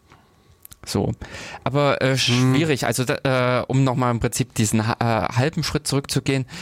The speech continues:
Speaker 1: das war jetzt, also so wie wir es eigentlich geführt haben, genau diese Gedankenspiele sind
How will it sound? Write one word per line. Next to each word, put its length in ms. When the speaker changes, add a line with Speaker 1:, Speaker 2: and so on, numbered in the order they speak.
Speaker 1:
das 240
war 140
jetzt, 180
also 240
so 160
wie 100
wir 120
es 100
eigentlich 320
geführt 380
haben, 180
genau 260
diese 280
Gedankenspiele 720
sind 440